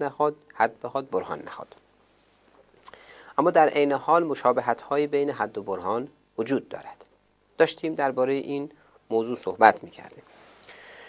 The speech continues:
خب، بعد از اینکه مشارکت‌ها و شباهت‌های بین برهان و حد رو بیان کردیم در جلسه گذشته، در این جلسه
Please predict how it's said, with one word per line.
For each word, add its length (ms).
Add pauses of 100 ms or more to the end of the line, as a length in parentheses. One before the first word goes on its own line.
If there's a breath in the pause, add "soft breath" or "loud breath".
(1400 loud breath)
خب، 140
بعد 300
از 140
اینکه 600 (760 soft breath)
مشارکت‌ها 920
و 100
شباهت‌های 720
بین 320
برهان 480
و 40
حد 300
رو 120
بیان 340
کردیم 840
در 100
جلسه 480
گذشته، 720 (2000 soft breath)
در 100
این 180
جلسه 680